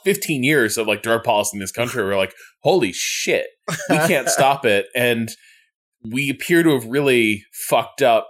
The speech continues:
Speaker 1: northern Mexico as well. Um, and, like, traffic was, I'm not saying it was, like, pr-, prophetic, 'cause these trends were already underway. It was just reacting to things that were already happening.
Speaker 2: Right.
Speaker 1: Uh, but it was more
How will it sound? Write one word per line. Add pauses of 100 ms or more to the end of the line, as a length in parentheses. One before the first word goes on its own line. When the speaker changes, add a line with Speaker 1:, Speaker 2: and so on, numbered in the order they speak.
Speaker 1:
northern
Mexico
as
well. (600)
Um, (340)
and, (180)
like,
traffic
was, (380)
I'm
not
saying
it
was,
like, (580)
pr-, (100)
prophetic, (100)
'cause
these
trends
were
already
underway.
It
was
just
reacting
to
things
that
were
already
happening. (200)
Speaker 2:
Right.
Speaker 1:
Uh, (120)
but
it
was (180)
more